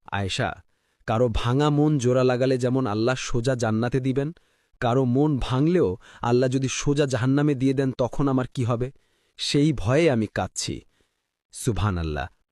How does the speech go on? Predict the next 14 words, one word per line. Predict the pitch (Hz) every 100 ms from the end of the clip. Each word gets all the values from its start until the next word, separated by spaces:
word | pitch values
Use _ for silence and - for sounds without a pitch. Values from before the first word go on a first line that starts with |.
| _ _ _ _ -
মানুষ | 104 107 143 - 156
হল | 151 180 - _ -
আশরাফুল | - 117 - 127 - 151
মাকলুকাত, | 113 101 104 127 113 - - - - _ _ -
আর | 104 107
তাই | 127 123 87 - _ _
একজন | - 110 110 127
ব্যথিত | 101 123 123 - -
মানুষের | 147 135 135 160 117
ব্যথা | 101 113 151
দূর | 143 139
করতে | - 139 151
পারলে, | 135 135 135 156 - _ -
একটা | - 120 143